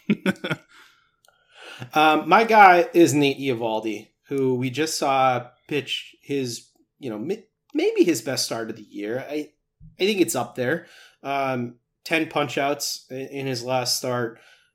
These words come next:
Speaker 2: But the, the thing that's been so impressive about Nate Eovaldi to me is just the sheer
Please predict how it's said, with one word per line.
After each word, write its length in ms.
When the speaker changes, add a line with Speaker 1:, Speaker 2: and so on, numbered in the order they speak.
Speaker 2:
But 400
the, 360
the 120
thing 220
that's 160
been 160
so 240
impressive 760
about 400
Nate 200
Eovaldi 640
to 60
me 240
is 160
just 260
the 60
sheer 600